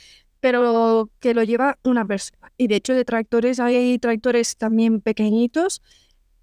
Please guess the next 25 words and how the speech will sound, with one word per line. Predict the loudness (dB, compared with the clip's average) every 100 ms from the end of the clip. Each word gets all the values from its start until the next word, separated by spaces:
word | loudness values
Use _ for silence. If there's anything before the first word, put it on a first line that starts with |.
| _ -4
que | 0 2 2 2 0 -2 -4 -8 -12 -10
a, | -8 -6 -8 -6 -4 -2
a | -2
particulares | -4 -2 -4 0 0 2 0 0
lo | 0
pueden | 0 0 2 2
comprar | 2 -2 -2 -4 -4
perfectamente. | -4 -6 -4 -6 -4 -2 0 0 0 -4 -4
Ahí | -2 -2 0
ya | 2
depende | 2 2 0 2 2
del | 2 0
presupuesto | -2 0 0 0 -2 -2 0
de | 0 0
cada | 0 0 0
uno | 2 4 4 4 2
y, | 2 2 2 2 0 -4
y | -10 -6
de | -4
lo | -2
grande | -4 -4 -6 -6
que | -6
sea | -4 -6
su | -6
finca. | -8 -4 -4 -4 -12